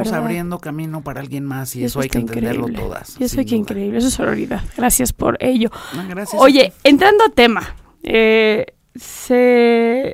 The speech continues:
Speaker 1: se está viralizando la última entrevista que, que hicimos, que justamente salió ayer, em,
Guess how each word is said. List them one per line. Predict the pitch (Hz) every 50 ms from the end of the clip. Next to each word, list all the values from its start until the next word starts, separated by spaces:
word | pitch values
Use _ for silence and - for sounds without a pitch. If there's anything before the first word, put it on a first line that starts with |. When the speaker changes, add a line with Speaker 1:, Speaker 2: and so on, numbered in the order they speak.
| - -
Speaker 1:
se | 214 - - 226
está | - - 240
viralizando | 240 240 226 220 220 208 - - 233 240 247 247 277 294
la | 262 233 226
última | 220 220 208 233 240 233
entrevista | 226 196 - - - 220 196 - - - -
que, | - - 226 220 - - 226 -
que | 226 226
hicimos, | 233 226 - 320 320 277 277 311 339 -
que | - - - -
justamente | - - 220 - - 262 247 - 233
salió | 226 214 233
ayer, | 240 226 269 262 247 - - - - - - - - - - -
em, | - 233 220 214 208 208 202 208 208 202 202